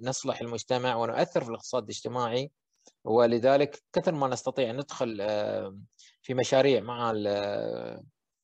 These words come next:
الشرطة، لأن هم في الحقيقة ال-، يعني صايرين البوتل نيك، هو منطقة ال-، عنق الز-، الزجاجة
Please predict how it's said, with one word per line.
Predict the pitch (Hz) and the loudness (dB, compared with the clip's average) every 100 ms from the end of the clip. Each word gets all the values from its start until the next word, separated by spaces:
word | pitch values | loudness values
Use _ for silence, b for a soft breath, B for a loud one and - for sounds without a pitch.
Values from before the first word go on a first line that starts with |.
| - | -10
الشرطة، | 113 - 170 170 185 - - | -4 2 2 4 0 0 -4
لأن | 110 | -4
هم | 127 139 139 | -2 -2 -2
في | 123 | -2
الحقيقة | 127 123 135 151 156 | -4 -4 -4 0 2
ال-، | 143 127 - | 2 0 -4
يعني | 120 120 117 127 131 143 _ _ _ | 0 2 0 -4 -8 -12 _ _ _
صايرين | 131 135 143 156 147 | 4 6 6 4 2
البوتل | 135 127 160 170 143 | 0 0 2 2 2
نيك، | 117 _ 117 | -2 _ -4
هو | 123 | -2
منطقة | 127 139 151 151 143 | -2 -2 0 0 0
ال-، | 127 120 120 117 113 113 _ _ _ | 0 2 4 4 2 -4 _ _ _
عنق | 135 156 151 | -10 -2 -2
الز-، | 135 - | -2 -6
الزجاجة | 117 127 123 151 143 135 170 | -8 -6 2 6 6 4 2